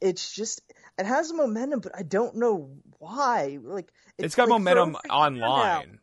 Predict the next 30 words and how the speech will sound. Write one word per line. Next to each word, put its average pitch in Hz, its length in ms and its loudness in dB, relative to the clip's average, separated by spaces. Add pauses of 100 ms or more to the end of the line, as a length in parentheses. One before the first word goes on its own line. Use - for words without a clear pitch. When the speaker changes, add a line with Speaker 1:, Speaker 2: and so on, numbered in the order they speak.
(140)
Speaker 2:
People 202 260 -4
are 277 40 2
Speaker 1:
Yeah, 220 100 0
oh. 127 60 2
Speaker 2:
watching 165 320 2
this 104 140 -10
stuff, 113 340 -4
but, - 100 -2
uh, 95 200 -2
but 127 160 -2
we're 143 160 0
not. 117 360 -2
We're 185 100 -2
not 131 120 -2
going 110 160 0
out 104 120 -2
of 107 60 -4
our 107 60 -2
way 107 140 -2
to 110 80 -2
watch 101 320 -2
their 113 100 -4
fucking 113 240 -6
Speaker 1:
Yeah, 269 160 -4
like, 120 120 0
Speaker 2:
L 110 180 0
A 101 60 -2
Speaker 1:
for 113 40 -4
Speaker 2:
show. 123 340 -2
Speaker 1:
o-, 214 80 -8